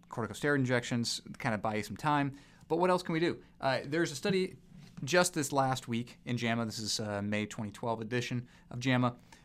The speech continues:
This is a study out of Ontario, Canada. So hello to our, uh, our northern neighbors.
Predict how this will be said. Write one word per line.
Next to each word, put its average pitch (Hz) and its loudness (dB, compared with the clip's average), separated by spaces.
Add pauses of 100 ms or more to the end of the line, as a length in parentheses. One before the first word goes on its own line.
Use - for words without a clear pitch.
(100)
This 170 0
is 175 -2
a 151 0
study 156 2
out 160 4
of 131 0 (260)
Ontario, 151 2
Canada. 120 0 (460)
So 127 4
hello 147 2
to 147 0
our, 127 8
uh, 113 6 (220)
our 123 2
northern 135 6
neighbors. 139 -2